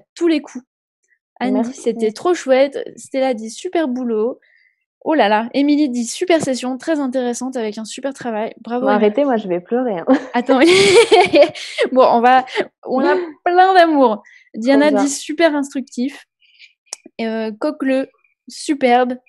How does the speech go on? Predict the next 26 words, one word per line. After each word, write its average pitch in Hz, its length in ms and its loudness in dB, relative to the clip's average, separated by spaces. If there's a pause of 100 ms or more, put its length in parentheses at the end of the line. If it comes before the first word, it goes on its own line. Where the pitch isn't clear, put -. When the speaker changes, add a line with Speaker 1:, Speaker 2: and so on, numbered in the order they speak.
(380)
Speaker 1:
Bah, 226 140 0
trop 359 180 -2
bien. 277 260 -2 (120)
Et 240 80 -2
ben, 226 260 2
merci 320 280 -6
à 339 60 -4
tous. 302 300 -14 (240)
Merci 311 280 -8
à 339 100 0
tous, 370 260 -6
euh, 233 280 4
pour 247 140 -6
toutes 359 160 -4
vos 370 120 2
questions. 311 360 -6
C'est, 254 200 -6
Speaker 2:
Merci, 214 280 0
Speaker 1:
c'est, 330 120 -4
Speaker 2:
Pauline. 320 600 0 (240)
Speaker 1:
c'est 240 180 2
vraiment 262 280 -4
grâce 302 240 -8
à 277 100 -4
vous 247 300 -8
que, 196 360 -8